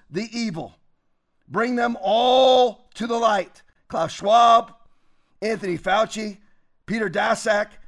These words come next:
Hillary Clinton, Joe Biden, the N I H, Anthony Fauci's wife,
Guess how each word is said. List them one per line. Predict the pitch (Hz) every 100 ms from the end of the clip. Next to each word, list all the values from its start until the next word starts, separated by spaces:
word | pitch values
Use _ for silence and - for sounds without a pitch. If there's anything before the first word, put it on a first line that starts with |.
| -
Hillary | 214 254 208
Clinton, | - 226 226 208
Joe | 151 220 240
Biden, | 226 214 220 226 240 _ _ _ _ _ -
the | 214
N | 226
I | 233 226
H, | 214 214 202 - _ _ _ _ -
Anthony | 214 208 226
Fauci's | - 214 214 226 196
wife, | 190 202 202